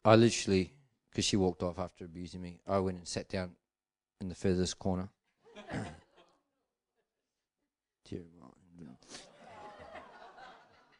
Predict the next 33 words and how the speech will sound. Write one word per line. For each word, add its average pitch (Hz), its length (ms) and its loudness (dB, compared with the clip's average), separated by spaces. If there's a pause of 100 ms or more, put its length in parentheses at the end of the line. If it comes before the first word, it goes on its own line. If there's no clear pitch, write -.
(400)
I 147 160 0
just 110 220 -2
wanna 98 160 0
feel 98 160 -10
your 85 160 -12
love. 85 140 -18 (680)
Um, 123 440 6 (1000)
but 135 100 2
this 156 180 10
is 147 60 12
honestly 135 280 12
what 113 120 4
happened. 101 280 0
I 92 80 -2
sat - 220 -2
down. 87 220 -2 (1700)
And 101 120 0
I 98 40 4
remember 98 500 2
word 101 180 2
for 98 140 -6
word 90 200 -2
what 90 100 0
I 90 40 0
said 87 200 -6
to 87 60 -16
God 85 200 -6
and 82 80 -10
what 82 140 -14
he 85 80 -20
said 80 220 -16
to - 120 -20
me. 80 60 -20